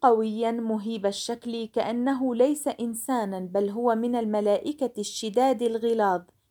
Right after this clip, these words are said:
يسأل: "أين لكهرام؟"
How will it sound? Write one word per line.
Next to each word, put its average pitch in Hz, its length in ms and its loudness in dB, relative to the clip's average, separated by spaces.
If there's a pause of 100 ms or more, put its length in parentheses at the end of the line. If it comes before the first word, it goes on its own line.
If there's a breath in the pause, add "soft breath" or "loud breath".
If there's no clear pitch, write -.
(120)
يسأل: 214 640 0 (560)
"أين 269 280 6
لكهرام؟" 190 680 -2